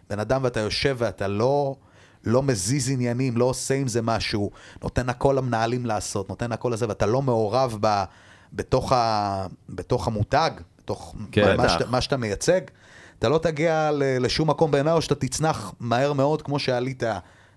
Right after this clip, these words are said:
Speaker 1: גבוה מהר מאוד. אבל לאותם אנשים שרוצים את הדרך של המדרגות, זה,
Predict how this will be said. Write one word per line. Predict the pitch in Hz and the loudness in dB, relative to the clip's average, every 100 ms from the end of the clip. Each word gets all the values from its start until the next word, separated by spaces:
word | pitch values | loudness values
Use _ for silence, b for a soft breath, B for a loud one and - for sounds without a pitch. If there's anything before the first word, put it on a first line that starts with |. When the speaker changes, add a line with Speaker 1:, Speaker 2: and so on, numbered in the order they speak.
| - | -6
Speaker 1:
גבוה | 107 98 107 104 98 95 | -4 0 0 0 -2 -2
מהר | 98 92 | -4 -4
מאוד. | 92 90 85 - b b b b b - | -6 -8 -10 -16 b b b b b -6
אבל | 98 98 104 101 - | -2 2 2 0 -4
לאותם | 104 104 101 160 | 0 0 2 0
אנשים | 160 139 175 | 0 0 0
שרוצים | 147 127 120 151 | 0 0 0 -2
את | |
הדרך | 135 139 | -2 -2
של | 131 | -2
המדרגות, | 120 117 113 117 151 151 | -4 -2 -2 -2 -2 -4
זה, | 98 95 101 | -8 -4 -2